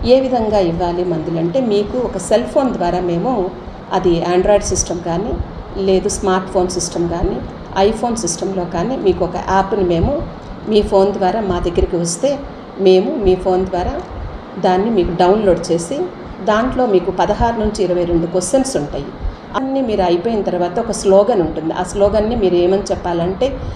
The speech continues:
"మేము ఆయుర్వేదాన్ని ఆమోదిస్తాం, ఆయుర్వేదాన్ని ఆచరిస్తాం" అని ఒక నినాదంతోటి ముగిస్తాం.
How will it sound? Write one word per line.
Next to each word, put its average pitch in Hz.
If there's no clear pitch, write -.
"మేము 196
ఆయుర్వేదాన్ని 180
ఆమోదిస్తాం, 175
ఆయుర్వేదాన్ని 170
ఆచరిస్తాం" 175
అని 202
ఒక 170
నినాదంతోటి 175
ముగిస్తాం. 175